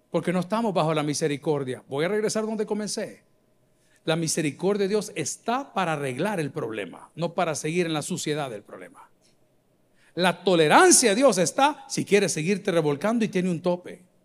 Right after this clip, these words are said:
Pero cuando la paz, la seguridad, la confianza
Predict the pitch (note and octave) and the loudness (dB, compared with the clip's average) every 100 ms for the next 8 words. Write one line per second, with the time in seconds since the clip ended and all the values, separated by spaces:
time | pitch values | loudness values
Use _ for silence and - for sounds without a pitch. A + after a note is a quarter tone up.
0 | _ - - E3 D#3+ D#3+ D#3+ D3 D3 C3+ | _ -18 -4 -2 -2 0 0 2 2 0
1 | A#2+ F#3+ D#3 - - - _ _ F3+ E3 | 0 0 0 -2 -8 -10 _ _ -6 -2
2 | E3+ A#3+ A#3+ C4 F#3+ B2 - - _ _ | 0 0 2 2 2 -2 -8 -20 _ _
3 | - B2 F3 G#3+ B3+ A3+ A3+ G3 E3+ - | -6 2 2 4 2 4 2 2 0 -4
4 | - | -10